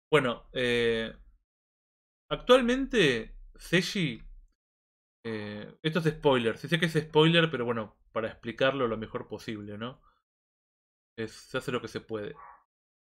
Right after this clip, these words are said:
Seiji Satsumei pelea contra Mare, Mare le gana, la captura y la llevan para torturar a Nazarick, a Seiji. Eh,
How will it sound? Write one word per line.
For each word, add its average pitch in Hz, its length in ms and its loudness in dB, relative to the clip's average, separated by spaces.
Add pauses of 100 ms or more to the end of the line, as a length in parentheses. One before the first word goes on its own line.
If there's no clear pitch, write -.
(540)
Seiji 180 220 -2
Satsumei 170 840 2 (320)
pelea 151 480 6
contra 120 520 -2
Mare, 147 600 2 (300)
Mare 127 560 2 (140)
le 110 160 -6
gana, 139 320 4
la 120 100 2
captura 143 720 0
y 123 120 -8
la 113 100 0
llevan 147 560 2
para 113 260 -2
torturar 123 640 0
a 113 120 -2
Nazarick, 110 560 -8 (120)
a 110 80 -8
Seiji. 110 360 -8 (1040)
Eh, 110 680 -2